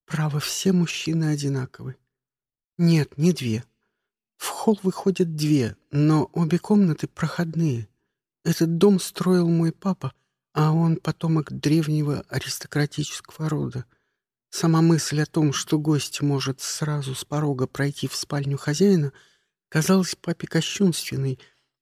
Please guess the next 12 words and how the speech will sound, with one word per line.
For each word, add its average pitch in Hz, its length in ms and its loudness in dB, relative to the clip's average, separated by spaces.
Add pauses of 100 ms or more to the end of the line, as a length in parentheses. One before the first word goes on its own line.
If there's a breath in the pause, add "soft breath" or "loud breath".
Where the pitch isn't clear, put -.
поэтому 160 680 2 (100)
перед 151 300 -4
каждой 147 460 0
из - 100 -6
комнат, 180 480 2
выходящих 135 720 -2
в - 60 -14
холл, 190 360 0 (340 soft breath)
есть - 320 -2
ещё 143 340 -2
одно 147 180 -2
помещение, 127 800 -4